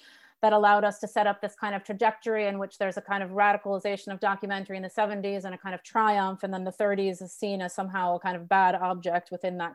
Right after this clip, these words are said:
kind of history. And I don't think that that's necessarily what, or as I write in the book, in the introduction, I don't necessarily think that that's what,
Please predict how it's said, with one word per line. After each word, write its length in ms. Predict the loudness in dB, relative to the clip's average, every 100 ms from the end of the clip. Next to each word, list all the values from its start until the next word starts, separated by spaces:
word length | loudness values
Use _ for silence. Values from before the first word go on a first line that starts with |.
| -8
kind 160 | -8
of 60 | -6
history. 640 | -10 -10 -10 -8 -6 -10 -14 _ -20 -20 _ 0
And 100 | 4
I 60 | 6
don't 240 | 4 2
think 260 | 0 -2 -2
that 180 | -2 4
that's 320 | 4 2 -4
necessarily 580 | -8 -6 -2 -2 0 0
what, 300 | 4 2 0 _ _ 6
or 100 | 8
as 180 | 8 6
I 100 | 4
write 280 | 4 2
in 60 | 0
the 80 | -2
book, 340 | 2 4 2 -2
in 80 |
the 60 | -4
introduction, 600 | -6 -4 0 0 -2 -6
I 80 | -4
don't 160 | -4
necessarily 540 | -6 -8 -4 -2 0 -2
think 200 | -4 -8
that 140 | -2
that's 320 | 0 0 -6 _ -6
what, 160 | -4